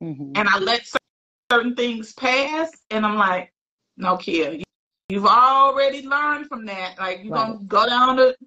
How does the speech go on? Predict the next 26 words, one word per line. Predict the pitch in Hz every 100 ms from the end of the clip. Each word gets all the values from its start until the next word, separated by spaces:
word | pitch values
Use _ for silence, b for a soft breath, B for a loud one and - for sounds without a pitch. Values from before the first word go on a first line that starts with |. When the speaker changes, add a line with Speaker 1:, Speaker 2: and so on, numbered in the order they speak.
| _ _ _
Speaker 2:
path | 311 294 302 302
that's | 226 214
not | 233 220
gonna | 233
be | 214 214
healthy | 208 311 320 262
for | 214
you," | 190 160 156
but | - -
I | -
Speaker 1:
Mm-hmm. |
Speaker 2:
still | 254 269 247 208
do | 220 359
it. | -
Speaker 1:
Mm-hmm. | 180 139 165 160 _ -
Speaker 2:
That | 294 -
lets | 269 - 285
me | 269
know | 254 247
I | 233 269
still | - 285 240
got | 233 190
healing | 247 196 170 170
to | 180 180
do, | -
Speaker 1:
Mm-hmm. | -